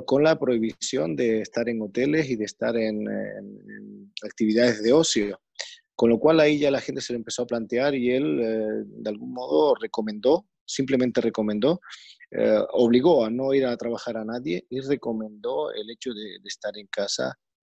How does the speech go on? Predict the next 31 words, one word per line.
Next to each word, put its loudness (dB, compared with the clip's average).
y -2
de 4
guardar, 0
pues, -2
eh, -2
las -4
medidas 0
preventivas -2
oportunas. 0
Eh, 6
todos 6
los 4
telediarios, 4
todas 0
las -2
noticias, -2
ah, -2
prácticamente -2
desde -6
el -2
día 4
hasta -6
por -14
la -4
noche, -2
sol-, 2
solamente 0
hablan 2
del, -4
del -6
coronavirus -8